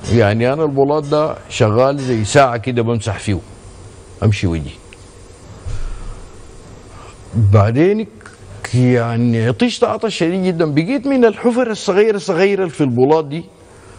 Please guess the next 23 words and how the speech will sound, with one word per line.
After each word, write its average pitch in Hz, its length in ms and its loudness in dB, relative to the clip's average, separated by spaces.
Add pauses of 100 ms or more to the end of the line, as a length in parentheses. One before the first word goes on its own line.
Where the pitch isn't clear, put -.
بيكون 135 300 2
فيها 202 240 2
حبة 147 380 -4
موية، 185 340 2
وأنا 175 320 0
بالدردك 170 560 0
كده 180 240 -2
بجيب 160 280 0
فيها. 143 280 -2 (2250)
بشرب 220 360 2
منها 233 340 -2
يعني 180 260 0
بلساني 143 560 0
شوية، 196 400 0
بالحل 147 500 -2
كده 131 120 -4
منها. 117 300 -2 (800)
هو 139 40 4
متحرك 220 520 2
بيسوي 226 360 2
في 214 100 -6
شنو 202 160 -2
انت؟ 208 220 -2